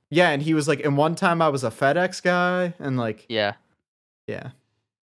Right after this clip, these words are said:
Speaker 1: I do think that is a cool theory, though, that he was supposed to be.
Speaker 2: Mm-hmm.
Speaker 1: But he also was in that movie, though, as a cameo, so.
Speaker 2: Right, but it would explain why he's just kinda tagging along, though.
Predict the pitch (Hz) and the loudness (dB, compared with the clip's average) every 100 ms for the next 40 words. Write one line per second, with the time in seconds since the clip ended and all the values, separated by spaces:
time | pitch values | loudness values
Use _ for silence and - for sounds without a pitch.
0 | - 170 196 254 247 220 190 160 143 147 | 2 4 4 2 2 4 4 2 -2 0
1 | 131 123 117 95 95 104 98 120 117 107 | -2 0 -2 -2 -4 -6 -8 -8 -8 -8
2 | - 117 113 - 117 127 - _ _ _ | -12 -16 -16 -14 -12 -12 -14 _ _ _
3 | _ _ 120 120 98 _ _ _ _ _ | _ _ -12 -10 -12 _ _ _ _ _
4 | _ _ _ 156 151 170 190 214 175 143 | _ _ _ 2 6 4 4 2 2 4
5 | 156 147 147 131 127 123 123 120 104 92 | 4 4 0 0 0 0 -2 -2 -2 -6
6 | 90 131 - 135 120 127 131 117 101 - | -8 -10 -12 -12 -10 -6 -4 -4 -6 -10
7 | 135 - 127 120 127 _ _ _ _ _ | -14 -12 -12 -12 -14 _ _ _ _ _
8 | _ _ _ - 151 - _ - - 139 | _ _ _ 2 2 0 _ -20 -4 0
9 | 110 - _ _ _ _ 123 120 117 - | 0 -4 _ _ _ _ -4 -2 -2 -4
10 | - 117 113 110 110 110 - - 104 104 | -2 -2 0 0 0 -6 -12 -12 -10 -8
11 | - 98 101 101 123 117 - | -2 -2 -2 -2 -2 -4 -10